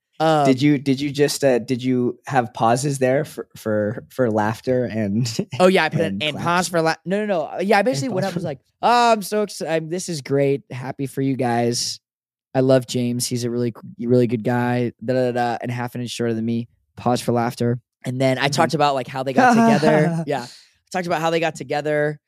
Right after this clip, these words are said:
Speaker 1: Um, James wrote in her yearbook, "To the girl I wish I would have dated."
Speaker 2: Really?
Speaker 1: Yeah.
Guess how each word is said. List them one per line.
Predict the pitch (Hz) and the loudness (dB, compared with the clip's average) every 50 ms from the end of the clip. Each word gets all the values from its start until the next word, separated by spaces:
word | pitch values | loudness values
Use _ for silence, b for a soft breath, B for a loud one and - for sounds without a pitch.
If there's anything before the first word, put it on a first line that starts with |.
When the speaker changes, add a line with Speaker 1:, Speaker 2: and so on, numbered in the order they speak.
| _ | _
Speaker 1:
Um, | - 123 123 123 120 120 113 110 107 101 101 101 - - _ _ - | -2 0 2 2 2 2 2 0 0 -2 -4 -6 -8 -12 _ _ -8
James | 135 - 156 139 147 139 120 | 0 2 4 4 2 0 -2
wrote | 123 123 127 127 131 131 - | 0 2 4 4 4 4 2
in | 131 127 123 | -2 -2 -4
her | 117 123 127 120 120 120 117 117 110 - _ _ _ _ | -4 -2 -2 -2 -2 -2 -2 -4 -6 -8 _ _ _ _
yearbook, | - 113 113 120 120 120 127 139 147 - - - _ _ _ _ _ _ _ _ _ - | -10 -4 0 0 2 4 4 4 4 2 -4 -16 _ _ _ _ _ _ _ _ _ -6
"To | - 151 | -2 -2
the | 127 123 | -2 0
girl | 110 127 123 123 123 120 | 0 2 4 6 6 6
I | 113 110 | 4 2
wish | 110 120 117 - 127 | 2 0 0 0 0
I | 120 | 0
would | 113 117 120 | 0 -2 -4
have | 113 107 | -6 -6
dated." | - 104 104 104 120 123 123 131 - _ _ _ _ _ - | -6 -6 -6 -6 -6 -8 -8 -12 -16 _ _ _ _ _ -16
Speaker 2:
Really? | 104 104 113 151 214 277 294 226 131 | -14 -6 2 6 6 8 8 6 4
Speaker 1:
Yeah. | - 123 127 127 131 117 104 | 2 0 -4 -4 -6 -6 -8